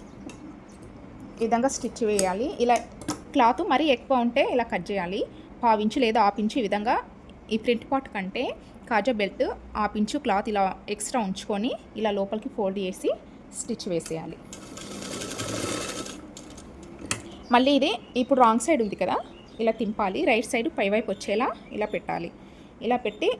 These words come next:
మనము జాయిన్ చేసిన కాజా బెల్ట్ ఈ విధంగా ఇందాక మనం స్టిచ్ చేసింది ఇక్కడ ఉంది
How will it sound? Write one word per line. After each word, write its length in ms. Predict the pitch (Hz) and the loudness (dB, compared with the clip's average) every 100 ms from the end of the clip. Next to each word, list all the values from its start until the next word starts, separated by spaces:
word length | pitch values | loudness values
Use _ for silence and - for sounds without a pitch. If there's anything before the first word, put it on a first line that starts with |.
| - - | -6 -4
మనము 220 | 233 233 262 339 | 0 2 4 6
జాయిన్ 220 | 254 262 247 | 6 6 6
చేసిన 300 | 233 - 247 480 - - - | 2 2 0 0 -6 -20 0
కాజా 280 | 240 196 233 | 2 4 4
బెల్ట్ 240 | 214 170 262 | 2 2 2
ఈ 880 | 605 - - - - - - - 233 | 0 -2 -14 -20 -20 -20 -20 -2 2
విధంగా 240 | 220 254 262 | 4 6 6
ఇందాక 220 | 247 277 269 | 6 4 4
మనం 140 | 262 | 2
స్టిచ్ 220 | - 196 190 | 0 -2 4
చేసింది 260 | 247 - 269 | 4 4 0
ఇక్కడ 140 | - 196 | 0 0
ఉంది 100 | 214 | 2